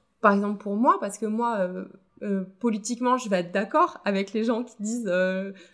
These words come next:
le réchauffement climatique, c'est mal, le racisme, c'est mal, euh, euh, et, et c'est tou-, et en fait, ils tournent en ridicule la dérive de ça,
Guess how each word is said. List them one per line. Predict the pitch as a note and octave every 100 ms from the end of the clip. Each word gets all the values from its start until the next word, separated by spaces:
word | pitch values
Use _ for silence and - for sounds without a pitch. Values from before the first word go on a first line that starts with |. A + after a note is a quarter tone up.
| -
le | G#3
réchauffement | G3+ G3+ A3 G#3
climatique, | A3+ G#3 F#3 F#3 A3+
c'est | -
mal, | G3+ G3 A#3
le | F#3+
racisme, | G3 G3 A3+ A3+ A#3
c'est | A3+ G#3
mal, | G#3 G3+ G#3 A3
euh, | F#3+ F#3 F#3 - - _ _
euh, | G3+ F#3+ F#3 - - F#3+ -
et, | A3 G#3 -
et | G#3
c'est | - A3+ -
tou-, | C4+
et | A3 G#3 G3+
en | G#3+
fait, | D#4 D#4+
ils | A3+
tournent | - D4+ C#4 G3+ - _ _ -
en | A3
ridicule | A3+ A#3 G#3+ - C#4+ A#3+
la | G3
dérive | F#3 G#3 G3+ G#3
de | F#3 G3
ça, | C4+